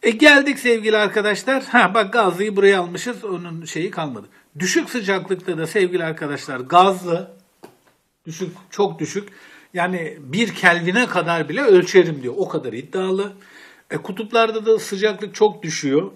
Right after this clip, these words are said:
O yüzden gazlıyı kullanırım. Ama ben bir de sıvılıyı da ihmal etmedim.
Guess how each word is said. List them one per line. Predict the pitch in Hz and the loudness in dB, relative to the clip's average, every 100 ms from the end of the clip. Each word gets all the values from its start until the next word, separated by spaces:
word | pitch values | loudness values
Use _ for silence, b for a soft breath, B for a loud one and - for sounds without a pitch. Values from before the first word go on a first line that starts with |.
| _ - | _ 6
O | 208 | 6
yüzden | 190 160 139 | 6 -2 -2
gazlıyı | 131 143 175 214 | -2 -4 -6 -12
kullanırım. | 214 214 220 247 - B B | -10 -8 -6 -6 -10 B B
Ama | 254 294 | 2 4
ben | 294 277 285 | 4 2 2
bir | 285 | 2
de | 254 | 2
sıvılıyı | - 285 269 220 214 214 | 2 -2 0 -2 -4 -2
da | 262 302 - _ _ _ _ _ _ | -2 -2 -6 _ _ _ _ _ _
ihmal | 180 190 214 208 | -10 -6 -4 -2
etmedim. | 247 262 151 180 208 | -2 -2 -8 -10 -10